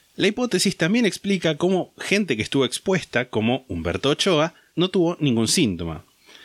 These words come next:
Estos químicos, dijo Tom Netwall, que es un químico forense que analizaba materiales de labor-, de laboratorios de drogas para la Oficina de Investigación de Colorado,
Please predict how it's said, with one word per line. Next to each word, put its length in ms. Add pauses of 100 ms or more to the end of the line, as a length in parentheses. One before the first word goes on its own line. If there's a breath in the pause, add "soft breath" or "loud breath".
(160 loud breath)
Estos 300
químicos, 580 (140)
dijo 320
Tom 300
Netwall, 520 (400 soft breath)
que 100
es 120
un 380
químico 300
forense 380
que 60
analizaba 420
materiales 720
de 140
labor-, 360 (120)
de 180
laboratorios 500
de 80
drogas 300
para 420
la 180
Oficina 440
de 60
Investigación 600
de 100
Colorado, 500